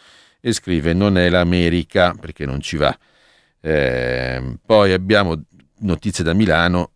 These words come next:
<clears throat> perché il giorno si rivolge molto a questo territorio. Eh, ehm, urbanistica out of del Taro, risposto il commissario, i giudici contro lo stallo delle pratiche.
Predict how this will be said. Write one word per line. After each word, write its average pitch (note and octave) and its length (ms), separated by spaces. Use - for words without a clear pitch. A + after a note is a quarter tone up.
<clears throat> G2 580
perché C#2 320
il D2 80
giorno D2+ 320
si D2 140
rivolge D2 380
molto D2+ 560
a G#2+ 140
questo B2 360
territorio. C3 840
Eh, E2 1160
ehm, C#2+ 920
urbanistica E2+ 720
out D#2+ 140
of E2 100
del F#2 240
Taro, C#2+ 320
risposto D2 500
il C#2 60
commissario, D2+ 760
i C2 60
giudici D2 360
contro D2+ 360
lo D2 80
stallo B1+ 500
delle C2 380
pratiche. F2+ 720